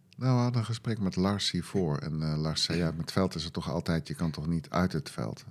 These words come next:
Nee, dat, dat kan inderdaad niet. Want het is gewoon een veld van bewustzijn wat, eh,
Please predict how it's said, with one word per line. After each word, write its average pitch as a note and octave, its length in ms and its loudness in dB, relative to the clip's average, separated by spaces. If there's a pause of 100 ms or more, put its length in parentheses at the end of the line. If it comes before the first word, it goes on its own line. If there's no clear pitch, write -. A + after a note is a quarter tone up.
Nee, D2 220 0
dat, - 180 -6 (160)
dat C#2+ 180 -8
kan C2+ 220 -2
inderdaad C#2+ 460 0
niet. - 240 -10 (840)
Want C#2+ 200 -8
het - 140 -6
is D#2 140 2
gewoon D2+ 220 0
een C#2+ 80 -2
veld C#2+ 240 0
van D#2 120 -4
bewustzijn D#2+ 580 0
wat, D#2 320 -2
eh, E2 120 2